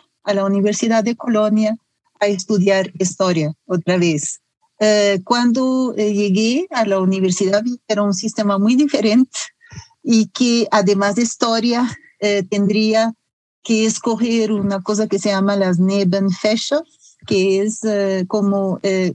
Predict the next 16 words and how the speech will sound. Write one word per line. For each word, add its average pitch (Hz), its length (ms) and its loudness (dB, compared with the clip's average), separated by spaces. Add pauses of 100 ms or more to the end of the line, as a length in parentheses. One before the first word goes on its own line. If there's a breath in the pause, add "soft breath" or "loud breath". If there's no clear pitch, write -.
grandes 226 600 2
líneas 233 760 2
de 196 220 2
asignaturas 214 1160 -2
secundarias 226 1080 0 (560 soft breath)
que 311 260 0
uno 277 240 4
escoge 240 480 0
un 226 80 2
poquito, 214 720 -2
eh, 180 260 0
de 175 140 0
acorde 196 500 2
a 185 80 0
sus 185 560 -2
intereses. 185 800 0